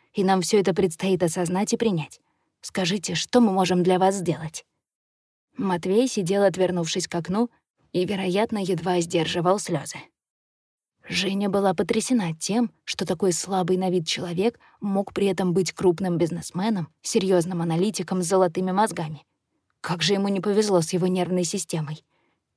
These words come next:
И кто же, кто, зная о его недуге, об этой его слабости, мог так страшно сыграть на этом и подставить его? По сути, сделав все возможное, чтобы, окончательно разрушив психику,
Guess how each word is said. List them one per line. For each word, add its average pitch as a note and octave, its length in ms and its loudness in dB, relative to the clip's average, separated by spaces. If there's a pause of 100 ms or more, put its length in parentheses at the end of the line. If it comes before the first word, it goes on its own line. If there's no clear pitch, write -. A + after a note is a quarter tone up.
(160)
И F3+ 100 -8
кто G3+ 280 -2
же, F#3+ 200 0 (180)
кто, - 220 0
зная F3 360 -2
о E3+ 40 0
его F3 240 2
недуге, E3+ 560 0 (240)
об F#3 220 -2
этой F3 240 0
его F#3 220 2
слабости, D#3+ 640 -4 (300)
мог A3 320 0
так F#3 160 0
страшно G3+ 540 -2
сыграть G3+ 400 -2
на F3+ 160 -2
этом E3 260 -2 (160)
и G#3 100 -2
подставить D#3+ 600 -2
его? D3+ 180 -6 (540)
По F#3 140 -4
сути, A#3+ 360 -2
сделав E3+ 380 0
все F3 200 -6
возможное, E3+ 680 -4
чтобы, F#3 340 -2
окончательно F#3 640 0
разрушив F3+ 540 -2
психику, G3 540 -6